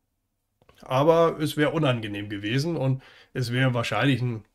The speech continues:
ja, es wäre einfach ein Remis geworden. Irgendwann hätte er wahrscheinlich die Figur wieder für zwei Bauern geben müssen. Den letzten Ausweg übersah sein Gegner aber,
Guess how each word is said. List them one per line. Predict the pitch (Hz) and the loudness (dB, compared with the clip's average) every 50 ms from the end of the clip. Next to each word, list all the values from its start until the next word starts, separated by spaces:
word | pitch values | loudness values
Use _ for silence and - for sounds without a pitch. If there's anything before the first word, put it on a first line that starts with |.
| _ _ _ _ - | _ _ _ _ -16
ja, | 107 107 104 101 101 95 95 - _ _ _ _ _ | -12 -8 -6 -4 -4 -6 -8 -10 _ _ _ _ _
es | - 123 - | -12 -6 -4
wäre | 127 131 123 | -2 -2 0
einfach | 117 123 123 123 120 | -2 -2 -2 -2 -2
ein | 117 113 | -4 -4
Remis | 113 107 104 110 143 175 | -6 -8 -4 -2 -2 0
geworden. | 220 208 202 202 202 202 196 190 - - - - - _ _ _ _ _ _ - | 0 0 0 0 0 0 0 -2 -6 -12 -20 -20 -20 _ _ _ _ _ _ -8
Irgendwann | - - 147 151 151 143 131 | -2 0 2 2 4 4 4
hätte | 135 143 139 147 | 4 4 4 2
er | 127 | 2
wahrscheinlich | 123 123 - 131 123 131 120 | 2 2 0 2 0 0 0
die | - 120 113 | -2 -4 -6
Figur | - - 123 110 120 139 147 156 147 | -6 -8 -8 -4 2 4 6 6 6
wieder | 131 131 127 120 | 6 4 2 2
für | 117 - 120 | 0 -2 -6
zwei | 107 - - 117 107 | -6 -4 -4 -4 -4
Bauern | 104 - 117 107 104 104 107 104 | -4 -4 -6 -6 -6 -8 -8 -8
geben | 104 113 131 143 | -6 -4 -2 0
müssen. | 147 143 139 143 180 175 147 135 _ _ _ _ _ _ _ _ _ _ _ _ _ _ _ _ _ _ _ _ _ _ _ _ _ _ _ _ _ _ _ _ _ _ _ - | 0 0 0 -2 -6 -8 -10 -10 _ _ _ _ _ _ _ _ _ _ _ _ _ _ _ _ _ _ _ _ _ _ _ _ _ _ _ _ _ _ _ _ _ _ _ 2
Den | 135 165 208 214 208 202 - _ _ | 4 4 4 4 0 -4 -10 _ _
letzten | 147 139 143 - - - - 170 - | 0 0 0 0 -2 -4 -6 -6 -4
Ausweg | - 131 147 165 156 - 156 147 147 156 151 156 - - | 0 2 2 2 2 0 0 0 2 2 0 -2 -4 -2
übersah | 131 120 117 113 107 101 117 143 | -2 -2 0 0 -2 0 0 2
sein | 156 175 185 180 | 4 4 2 4
Gegner | 175 185 190 202 202 180 185 | 2 0 0 0 0 0 0
aber, | 180 170 185 185 208 233 285 208 - | 2 2 2 2 2 0 -2 -2 -6